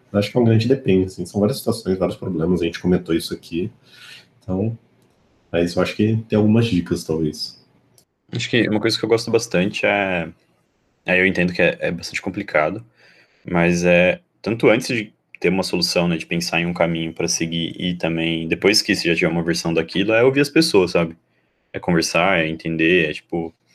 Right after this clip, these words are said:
Speaker 2: é rodar um papo mesmo em cima daquilo que tá sendo discutido. Claro que <laughs> quando você fala de falar com pessoas, meu, você nunca vai conseguir agradar todo mundo, acho que é natural,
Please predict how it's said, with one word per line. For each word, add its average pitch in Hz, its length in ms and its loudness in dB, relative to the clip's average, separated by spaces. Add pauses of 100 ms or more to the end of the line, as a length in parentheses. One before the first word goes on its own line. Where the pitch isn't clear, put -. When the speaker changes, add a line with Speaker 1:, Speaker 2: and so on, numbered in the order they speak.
(280)
Speaker 2:
é - 80 -6
rodar 143 320 4
um 143 340 2
papo 117 320 4
mesmo 95 260 0 (200)
em 98 100 -2
cima 95 320 -2
daquilo 107 320 -4
que 90 60 -12
tá 90 80 -10
sendo 90 200 -4
discutido. 123 680 -8 (560)
Claro 95 240 4
que 90 500 -2 (180)
<laughs> - 280 -16
quando 90 140 -4
você 87 120 -6
fala 92 240 2
de 87 360 -2 (140)
falar 87 360 2
com 90 100 -6
pessoas, 87 560 0
meu, 87 340 -4 (200)
você - 140 -10
nunca 92 180 2
vai 95 80 4
conseguir 90 260 0
agradar 87 220 2
todo 85 240 -4
mundo, 80 280 -6 (140)
acho - 80 -14
que - 80 -4
é 85 40 0
natural, 82 640 -2